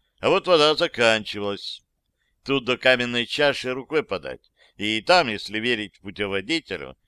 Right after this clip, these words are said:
на другой стороне туристической схемы имеется пара источников.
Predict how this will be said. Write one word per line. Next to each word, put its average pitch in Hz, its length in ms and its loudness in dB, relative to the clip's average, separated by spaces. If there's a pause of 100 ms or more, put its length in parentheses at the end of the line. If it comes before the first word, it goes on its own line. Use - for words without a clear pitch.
(160)
на 113 240 4
другой 117 280 -2
стороне 117 480 -2
туристической 107 840 -10
схемы 156 460 -2 (460)
имеется 160 440 -2
пара 147 300 2
источников. - 840 -6